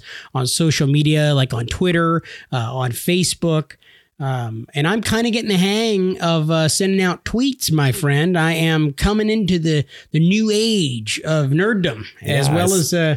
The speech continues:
Speaker 2: I saw you, uh, sent out, uh, maybe your first retweet. Uh, you retweeted, uh, <laughs> our, our own posts, so you're,
Speaker 1: <laughs>
Speaker 2: you're getting there. You're maybe halfway there. You know?
Speaker 1: Su-, surprisingly enough, I had to have my fifteen-year-old daughter help me <laughs> out with that.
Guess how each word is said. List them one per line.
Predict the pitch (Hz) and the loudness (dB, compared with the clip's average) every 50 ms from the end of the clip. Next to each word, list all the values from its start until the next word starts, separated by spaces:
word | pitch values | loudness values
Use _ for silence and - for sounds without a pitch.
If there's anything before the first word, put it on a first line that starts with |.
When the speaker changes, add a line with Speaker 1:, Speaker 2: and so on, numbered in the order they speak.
| - _ - | -2 _ -4
Speaker 2:
I | 104 | -4
saw | 104 - 117 104 104 | -2 -2 -2 0 0
you, | 107 110 110 104 98 | 0 0 0 2 2
uh, | 98 95 92 90 90 - - 87 | 0 0 0 0 -2 -4 -6 -8
sent | - - 104 98 | -6 -2 0 0
out, | 98 92 90 - - 85 85 | 0 0 -2 -4 -8 -6 -4
uh, | 85 85 82 85 87 - | -2 -2 -2 -2 -2 -2
maybe | 87 90 85 87 | -4 -4 -2 -2
your | 85 85 85 | -2 -2 -2
first | - - 92 90 - - | -2 -4 -4 -4 -4 -4
retweet. | 87 90 95 - - - 104 127 - - - | -4 -4 -4 -4 -4 -4 -2 -2 -4 -4 -4
Uh, | - 87 92 92 87 85 | -2 -2 0 0 -2 -2
you | - 87 90 87 | -2 -2 -2 -2
retweeted, | 92 98 98 - - 98 98 95 101 98 98 92 - - - | -2 -2 -2 -4 -4 -4 -2 0 0 0 -2 -2 -4 -6 -6
uh, | 85 87 95 92 - - - | -4 -2 0 0 -2 -2 -4
<laughs> | - - - - | -8 -8 -6 -4
our, | 90 95 - | -4 -4 -2
our | 92 98 98 101 | -2 -2 -2 -2
own | 104 110 113 | -2 -2 -2
posts, | - 143 143 110 87 - - | -2 -2 0 0 -2 -2 -4
so | - - 85 80 80 | -6 -4 -4 -2 -2
you're, | 82 85 95 104 160 | -2 -2 0 0 2
Speaker 1:
<laughs> | |
Speaker 2:
you're | 151 - 131 147 | 2 2 0 0
getting | 143 160 - - 113 | -2 -4 -4 -2 -2
there. | 107 110 | 0 0
You're | 139 147 | 0 0
maybe | 139 135 123 113 | 0 -2 -2 -2
halfway | 107 110 104 - - 98 92 | -2 -2 -2 -2 -2 -2 -2
there. | 85 85 85 90 - - - | -2 -2 -2 -4 -6 -6 -4
You | 95 | -2
know? | 87 - | -2 -2
Speaker 1:
Su-, | - - - | -2 -2 -4
surprisingly | - - 196 180 - - 196 185 202 220 202 208 180 175 170 160 | -4 -2 -2 -2 -2 -2 0 0 0 2 2 2 2 2 2 2
enough, | 160 156 160 160 160 - 156 | 2 2 2 0 0 0 0
I | 139 139 | 2 2
had | 139 151 147 143 | 2 2 2 2
to | 143 | 2
have | 139 147 147 143 143 | 2 4 2 2 2
my | 156 139 131 | 2 2 2
fifteen-year-old | 127 - - 160 143 - - 170 165 160 156 151 151 147 139 131 | 0 0 -2 -2 -2 -2 -2 0 0 2 2 2 2 2 2 2
daughter | 127 135 127 135 139 143 147 143 | 2 2 2 2 2 2 4 4
help | 135 139 156 156 147 | 4 4 2 2 2
me | 147 143 123 | 2 2 2
<laughs> | 110 | 2
out | 202 165 | 0 0
with | 165 175 170 170 | 0 0 0 0
that. | 202 196 202 220 220 - | 0 0 0 0 -2 -4